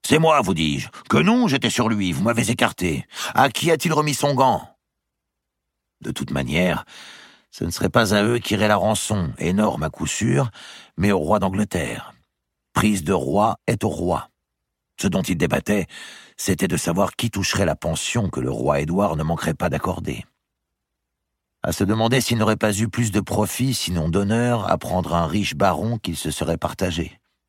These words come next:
Car on faisait des partages si l'on avait été à deux ou trois sur le même prisonnier, ou bien des échanges.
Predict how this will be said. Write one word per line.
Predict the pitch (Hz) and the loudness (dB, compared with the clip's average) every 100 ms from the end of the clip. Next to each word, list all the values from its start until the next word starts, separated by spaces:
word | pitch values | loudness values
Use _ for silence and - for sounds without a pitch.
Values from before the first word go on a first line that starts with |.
| _ _ - | _ _ 0
Car | 202 | 2
on | 185 | 2
faisait | 170 156 | 0 -2
des | 139 | -2
partages | - - 123 92 62 - | -4 -4 -2 -2 -2 -6
si | - | -6
l'on | 62 | -6
avait | 64 64 | -6 -6
été | - - 69 | -6 -4 -4
à | 62 | -2
deux | 76 | -4
ou | 69 | -4
trois | 67 - 71 | -4 -2 -2
sur | - 58 | -2 -6
le | 58 | -8
même | 60 | -8
prisonnier, | 55 60 55 55 53 - _ _ - - | -8 -8 -8 -8 -12 -16 _ _ -10 -6
ou | |
bien | 80 78 | -2 -2
des | 64 76 | -2 0
échanges. | - - - 92 - | 0 0 -4 -8 -16